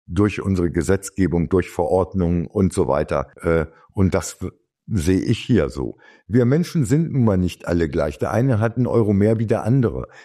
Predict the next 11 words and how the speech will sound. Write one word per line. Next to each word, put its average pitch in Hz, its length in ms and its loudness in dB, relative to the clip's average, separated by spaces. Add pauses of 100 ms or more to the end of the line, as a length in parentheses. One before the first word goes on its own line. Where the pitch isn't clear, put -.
(100)
Natürlich 185 480 -4
kann 151 140 -4
man 139 140 2
sagen, 135 340 -2 (320)
der 123 100 4
Höherverdienende, 123 920 0 (340)
äh, 110 220 4 (120)
zahlt 185 380 -2
ja 180 100 0
auch 101 240 0
mehr. 78 380 -2